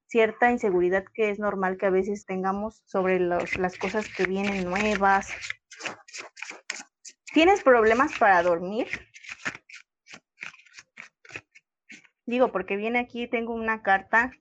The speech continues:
que es el nueve de espadas. Me puede decir que estás un poco estresado. No sé si también tenga que ver solamente ese tema o algún otro,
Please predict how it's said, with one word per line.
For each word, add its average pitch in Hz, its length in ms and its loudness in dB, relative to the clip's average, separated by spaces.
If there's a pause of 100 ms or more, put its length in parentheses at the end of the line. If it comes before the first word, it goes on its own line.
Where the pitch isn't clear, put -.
(100)
que 196 120 -6
es 202 120 -10
el 202 100 -4
nueve 185 300 -4
de 180 80 -4
espadas. 190 560 0 (1000)
Me 208 180 -10
puede 214 460 2
decir 196 320 -6
que 233 80 -4
estás 202 340 0 (800)
un 208 160 -6
poco 226 260 2
estresado. 196 800 0 (420)
No 208 120 -8
sé 262 160 -2
si 254 180 -2 (120)
también 202 420 -4
tenga 220 220 2
que 190 180 -4
ver 190 160 2
solamente 190 580 0
ese 190 200 -2
tema 185 500 -2
o 175 100 -2
algún 185 360 -2
otro, 190 540 -2